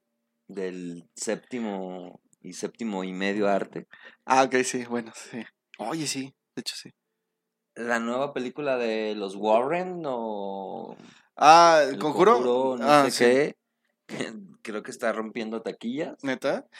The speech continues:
Speaker 2: Güey, yo, yo he estado leyendo
Speaker 1: Digo
Speaker 2: los reviews y que terminó siendo una historia de amor bien bonita, güey.
Speaker 1: Pues yo nada más entendí que ya no es un demonio, que es... Bueno,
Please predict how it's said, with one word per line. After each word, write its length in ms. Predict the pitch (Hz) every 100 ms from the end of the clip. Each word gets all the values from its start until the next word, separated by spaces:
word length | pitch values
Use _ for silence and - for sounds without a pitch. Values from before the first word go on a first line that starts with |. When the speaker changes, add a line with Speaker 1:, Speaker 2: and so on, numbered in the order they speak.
| -
Speaker 2:
Güey, 200 | - 190
yo, 460 | 214 247 247 226 190
yo 120 | 196
he 20 |
estado 260 | 208 233 240
leyendo 300 | 202 165 156
Speaker 1:
Digo 120 | -
Speaker 2:
los 120 | 180
reviews 360 | 151 143 151 180
y 100 | 196
que 160 | - 139
terminó 420 | - 139 135 143
siendo 220 | 175 170
una 100 | 175
historia 280 | 170 165 170
de 80 | 147
amor 240 | 123 127
bien 140 | 131 139
bonita, 320 | 131 127 117
güey. 140 | 113 -
Speaker 1:
Pues 120 | 151
yo 60 | 190
nada 100 | 214
más 280 | 220 220 208
entendí 560 | 202 160 151 151 185
que 600 | - 185 175 160 143 135 127
ya 160 | 139
no 180 | 156 160
es 200 | 160 160
un 340 | 165 160 156 143
demonio, 560 | 143 165 220 247 269
que 160 | - 160
es... 460 | 151 - - - -
Bueno, 220 | 147 135